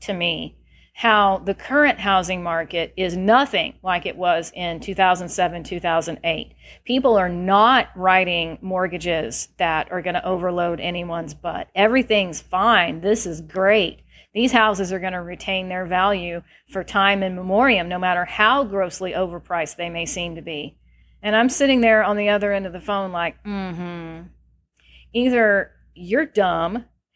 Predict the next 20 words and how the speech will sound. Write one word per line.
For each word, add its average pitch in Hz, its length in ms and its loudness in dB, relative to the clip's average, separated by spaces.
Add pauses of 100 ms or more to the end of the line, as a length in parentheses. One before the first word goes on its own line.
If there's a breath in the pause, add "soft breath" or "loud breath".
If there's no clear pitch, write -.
(180)
and 190 400 4
you're 220 140 2
getting 226 200 2
high 240 400 4
off 214 220 2
your 190 140 -4
own 208 200 0
supply 202 600 2
and 175 280 -4
you 226 120 0
really 226 240 4
believe 190 540 -2
the 180 100 -6
nonsense 180 760 0
that 175 140 -8
you're 190 120 -4
trying 190 320 0
to 175 100 -8
tell 240 300 2
me, 175 340 -4